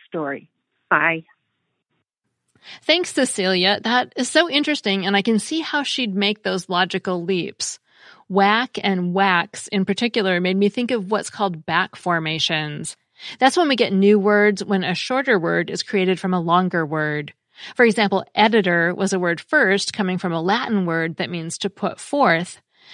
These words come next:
Speaker 2: And from that, people created the verb to edit because it seemed to make sense that an editor would edit things since O R is a suffix that we add to words like that. So someone who acts as an actor and someone who sculpts as a sculptor.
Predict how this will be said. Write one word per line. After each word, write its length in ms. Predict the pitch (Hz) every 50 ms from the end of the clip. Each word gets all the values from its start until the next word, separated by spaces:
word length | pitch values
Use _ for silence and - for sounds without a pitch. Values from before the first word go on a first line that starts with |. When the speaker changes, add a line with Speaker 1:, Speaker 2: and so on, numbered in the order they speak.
| - - -
Speaker 2:
And 80 | 240 220
from 140 | 262 254
that, 280 | 277 311 320 302 - -
people 220 | - 254 220 226
created 440 | 208 - - - 208 202 202 202 170
the 80 | 196 180
verb 360 | 170 202 190 185 160 151 -
to 180 | - - 208 - - -
edit 480 | 233 240 208 165 156 - - - - -
because 260 | - 226 - 254 226 220
it 240 | 226 - - -
seemed 200 | - 294 262 254
to 60 | 254 247
make 220 | 220 196 180 196
sense 340 | - - 311 262 196 190 -
that 140 | 208 208 185
an 160 | 190 180 -
editor 880 | 190 190 180 196 180 - - - 269 269 240 196 175 165 165 180 220 220 - - - - - -
would 220 | - 240 240 - -
edit 300 | - 302 294 254 196 -
things 580 | - - 180 175 165 165 170 185 185 190 - - -
since 260 | - 220 208 190 - - -
O 240 | 202 202 202 185 - -
R 320 | 190 202 208 202 185 170
is 160 | 170 165 -
a 60 | 175
suffix 580 | - - - 214 202 - 175 165 - - - -
that 100 | 202 170
we 140 | 190 185 -
add 240 | - 180 185 175 -
to 100 | 185 165
words 260 | 175 190 202 185 -
like 220 | 165 160 165 -
that. 380 | - 156 147 151 - - - - _ _ _ _ _ - - - -
So 200 | - 247 208 202
someone 240 | - 233 220 202 196
who 120 | 190 160 -
acts 440 | 180 180 175 180 190 - - -
as 140 | 202 175 -
an 80 | 165 156
actor 480 | 175 170 170 165 - - 170 160 160
and 160 | 160 160 165 -
someone 200 | 180 165 165 170
who 60 | 165
sculpts 520 | 151 - - 254 254 233 196 - - -
as 120 | 180 - 170
a 60 | 170
sculptor. 840 | - - - 294 320 311 - - - 165 160 156 156 - - 202